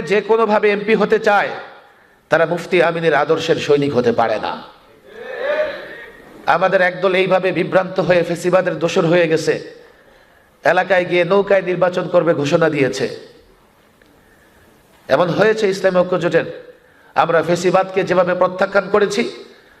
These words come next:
তাদেরকেও সেভাবে প্রত্যাখ্যান করেছি। একদিন রাজনীতি করব, কিন্তু ফেসিবাদ বা তাদের দোসরদের সঙ্গে আপোষ হবে না।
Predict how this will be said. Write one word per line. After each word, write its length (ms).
তাদেরকেও 420
সেভাবে 360
প্রত্যাখ্যান 540
করেছি। 380
একদিন 400
রাজনীতি 460
করব, 240
কিন্তু 200
ফেসিবাদ 480
বা 140
তাদের 320
দোসরদের 420
সঙ্গে 220
আপোষ 300
হবে 260
না। 140